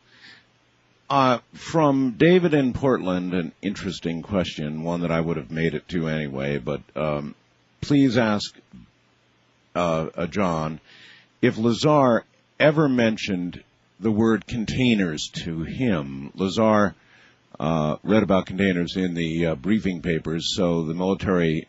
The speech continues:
knows about this as well. Containers, ask about the containers. This means everything.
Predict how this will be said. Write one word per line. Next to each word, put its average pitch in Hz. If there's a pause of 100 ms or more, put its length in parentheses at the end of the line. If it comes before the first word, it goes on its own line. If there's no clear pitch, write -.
knows 90
about 85
this 82
as 71
well. 82
Containers, 90
ask 107
about 85
the -
containers. 78 (720)
This 98
means 92
everything. 69